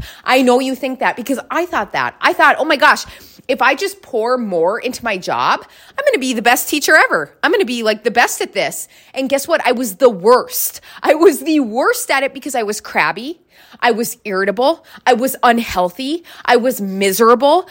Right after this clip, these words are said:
My marriage was not good. My relationships were not good because I was a literal shell of a human being. And you have to understand that that's what burnout does to you,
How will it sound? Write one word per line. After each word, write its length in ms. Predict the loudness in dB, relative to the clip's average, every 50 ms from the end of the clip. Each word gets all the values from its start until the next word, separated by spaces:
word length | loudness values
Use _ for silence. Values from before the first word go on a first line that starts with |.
| -14 -18 -8
My 240 | 0 2 4 4 4
marriage 680 | 0 -4 -8 -10 -6 -2 -2 0 2 4 4 4 4 2
was 200 | -4 -6 -4 -2
not 300 | 0 0 0 0 -2 -2
good. 280 | 0 2 4 4 4 2 0 -6 -14 -20 -16 _
My 200 | 0 2 2 4
relationships 920 | 4 2 2 0 0 -2 -4 -4 -4 -6 -6 -6 -4 -4 -6 -8 -8 -10 -10
were 120 | -10 -6
not 320 | -4 -4 -4 -4 -4 -2
good 240 | 0 2 2 2 0
because 320 | -4 -8 -4 -4 -4 -4 -4 0
I 180 | 2 4 4 4
was 220 | 4 2 -2 -4 -2 -4
a 160 | -4 -4 -2
literal 560 | -4 -4 0 2 2 2 4 2 2 0 0
shell 500 | -2 -4 -4 0 4 4 6 4 4 2
of 140 | -2 -4 -6
a 40 | -6
human 320 | -8 -8 -8 -8 -8 -8
being. 440 | -8 -8 -8 -8 -10 -10 -14 -20 _ _ _ -20 -20 -18 -6
And 140 | -2 0 0
you 100 | 2 2
have 100 | 2 2
to 80 | 0 -4
understand 380 | -6 -6 -8 -6 -6 -4 -4
that 60 | -2 -2
that's 200 | -2 -2 -2 -4
what 140 | -6 -4
burnout 300 | -2 -2 -2 0 -2 -2
does 320 | -2 -2 -2 -2 -6 -10 -16
to 80 | -16
you, 200 | -16 -16 -16 -16